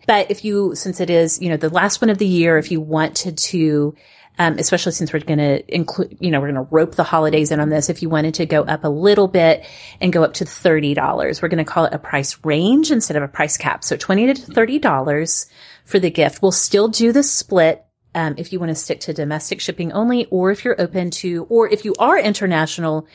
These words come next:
or if you're U S based, but you're open to international shipping. So we'll still do the two groups.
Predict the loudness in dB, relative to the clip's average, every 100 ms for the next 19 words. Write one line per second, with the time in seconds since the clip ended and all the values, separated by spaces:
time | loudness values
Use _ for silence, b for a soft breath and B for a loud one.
0 | b b b b b _ _ _ _ 2
1 | 2 2 -2 2 2 2 0 0 -2 -2
2 | -2 2 2 2 0 0 0 0 0 -2
3 | -4 -2 -4 -4 -4 -4 -2 -4 -4 -6
4 | -4 -4 -2 -2 -2 -4 -4 -4 -2 0
5 | 0 0 -2